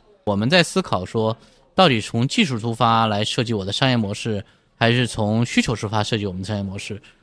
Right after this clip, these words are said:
我们从产业回来的更多的会从需求的角度去看，否则的话我们就会变成一个拿着个技术小锤到处敲敲敲啊，寻找商业机会的这么样一个路径。当然很有可能这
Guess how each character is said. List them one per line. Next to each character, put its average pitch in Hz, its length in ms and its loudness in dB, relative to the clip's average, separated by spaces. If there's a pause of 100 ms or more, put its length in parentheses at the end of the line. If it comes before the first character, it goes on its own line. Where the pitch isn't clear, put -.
(180)
我 113 160 4
们 127 260 6
从 - 360 -2
产 107 160 -2
业 127 80 0
回 117 140 0
来 113 120 2
的 113 80 -2
更 156 180 0
多 127 140 0
的 120 140 0
会 107 180 -2
从 98 220 -10
需 - 160 -4
求 107 220 -4
的 98 180 -8
角 104 180 -8
度 104 160 -12
去 120 120 -10
看， 180 220 -4 (680)
否 117 100 2
则 127 60 4
的 156 60 4
话 196 120 8
我 131 60 4
们 117 100 2
就 147 80 2
会 170 140 4
变 170 180 4
成 143 180 2
一 143 60 0
个 139 280 2 (380)
拿 127 220 4
着 175 100 4
个 156 140 4
技 185 160 0
术 156 120 0
小 113 160 -2
锤 123 200 -2
到 180 140 0
处 - 120 -6
敲 180 160 0
敲 190 120 2
敲 190 200 -2 (120)
啊， 117 220 2
寻 156 300 -2
找 - 180 -2
商 - 220 0
业 135 80 0
机 135 160 -4
会 165 140 0
的 107 80 -2
这 120 100 -6
么 117 80 -4
样 104 140 -4
一 98 80 -8
个 104 340 -12
路 110 100 -10
径。 101 120 -12 (340)
当 185 120 6
然 202 80 6
很 185 100 4
有 214 60 4
可 143 100 -2
能 107 140 -2
这 107 240 -2